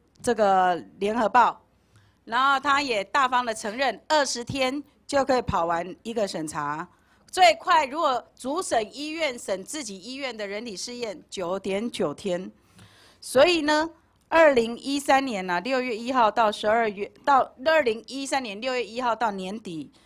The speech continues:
就成立一个I R B的主审中心，协助审查作业。然后呢，就开始正式实施了嘛。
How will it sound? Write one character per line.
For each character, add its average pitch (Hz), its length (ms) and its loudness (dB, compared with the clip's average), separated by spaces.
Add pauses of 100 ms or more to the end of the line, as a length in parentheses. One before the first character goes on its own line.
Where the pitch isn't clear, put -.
(160)
就 294 160 4
成 226 340 -2
立 233 280 -4
一 226 40 -6
个 214 160 2 (120)
I 240 160 2
R 180 260 -2
B 220 220 -12
的 196 100 0
主 185 220 -6
审 160 240 -4
中 175 200 -4
心， 180 360 -10 (240)
协 196 200 -2
助 214 200 -4
审 175 180 -6
查 165 220 -6
作 202 180 -4
业。 196 260 -8 (380)
然 208 180 -4
后 277 180 0
呢， 254 280 -2 (140)
就 247 100 -4
开 240 160 0
始 202 100 -8
正 214 160 -8
式 214 160 -8
实 175 200 -14
施 180 220 -8
了 170 140 -4
嘛。 135 260 -16